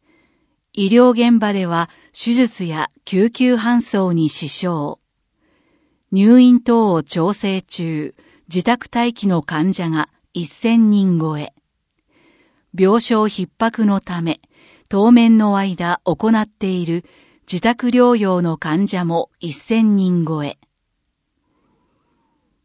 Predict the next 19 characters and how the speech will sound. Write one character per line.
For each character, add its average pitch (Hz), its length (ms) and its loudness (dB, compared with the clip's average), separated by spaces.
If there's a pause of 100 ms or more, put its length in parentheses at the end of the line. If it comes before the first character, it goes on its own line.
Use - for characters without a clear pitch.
(100)
四 - 260 -2
月 240 280 2
二 254 160 6
十 220 300 0
一 165 280 -2
日 226 300 0
時 196 180 -8
点。 160 400 -4 (1300)
確 196 280 -2
保 240 140 2
済 220 140 0
み 220 120 4
の 208 160 2
入 196 280 2
院 240 260 4
病 220 260 0
床 180 300 -4
は 151 260 -4 (320)
八 180 220 -2